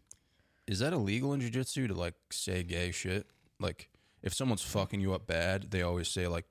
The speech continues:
"Dude, just fucking, like, do whatever you can." Like, what if you, like, whisper in his ear to, like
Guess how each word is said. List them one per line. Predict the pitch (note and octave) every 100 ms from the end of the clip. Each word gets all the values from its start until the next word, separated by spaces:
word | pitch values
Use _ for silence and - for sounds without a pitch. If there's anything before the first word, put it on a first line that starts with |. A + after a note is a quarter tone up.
| _ _ -
"Dude, | F#2 D#2
just | D#2 - -
fucking, | - E2+ - E2
like, | D#2 D#2 -
do | F2+
whatever | E2+ E2+ E2+
you |
can." | - E2+ F2 E2
Like, | C2+ -
what | F#2
if | F2+
you, | F#2+
like, | F2
whisper | F2+ F2+ - F#2+
in | E2+
his | E2+
ear | E2+ E2+
to, | E2
like | D#2 D2+ -